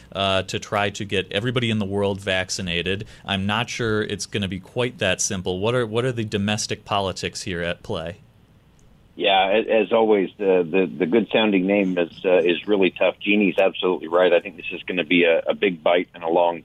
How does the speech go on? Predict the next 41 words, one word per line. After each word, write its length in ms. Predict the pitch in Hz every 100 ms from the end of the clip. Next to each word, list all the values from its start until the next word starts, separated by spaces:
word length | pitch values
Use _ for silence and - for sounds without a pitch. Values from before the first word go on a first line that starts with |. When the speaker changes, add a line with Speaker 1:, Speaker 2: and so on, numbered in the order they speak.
| -
Speaker 2:
chew, 320 | 107 98 85 76 - - _
uh, 440 | - 85 82 82 82
because 280 | - - 85
there's 160 | 85
a 40 | 87
lot 280 | 87 90
of 80 | 90
components 560 | 101 90 92 90 85 -
in 180 | 87 87
there 260 | 87 87
that 320 | 78 82 -
just 200 | - -
haven't 300 | - 98 80
been 240 | 80 87 82 -
spelled 280 | - 90 85
out 240 | 87 87 -
specifically 720 | - 85 - 113 101 87 78
yet. 280 | 78 - - _ _ - -
Uh, 300 | 82 82 82
I 100 | 87
do 220 | 80 127
think 160 | 120 98
it's 100 | 95
an 80 |
important 560 | 90 80 95 95 82 82
thing 200 | 95 85
for 160 | 95 92
us 80 | 85
to 80 | 90
realize 460 | 85 90 85 85 80
that, 160 | 92 76 - 92
uh, 60 |
we 180 | 82 90
are 240 | 90 101
interconnected 840 | 92 90 92 87 - 87 85 - 78 - -
<laughs> 200 | - -
in 100 | 107
this 140 | 120 92 -
very 340 | 92 90 90
interconnected 600 | 87 85 - 92 85 87 80
world, 320 | 87 87